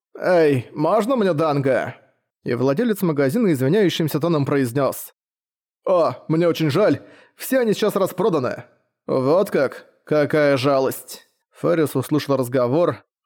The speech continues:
и встала. «Эй, лавочник, моя часть?» «Всё в порядке!» «Две коробки. Я подарю старику и его ребёнку». «А?» Старик выглядел удивлённым.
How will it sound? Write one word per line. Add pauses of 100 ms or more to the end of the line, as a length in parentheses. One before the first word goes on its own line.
(120)
и
встала. (480)
«Эй,
лавочник, (400)
моя
часть?» (320)
«Всё
в
порядке!» (460)
«Две
коробки. (240)
Я
подарю
старику
и
его
ребёнку». (320)
«А?» (200)
Старик
выглядел
удивлённым.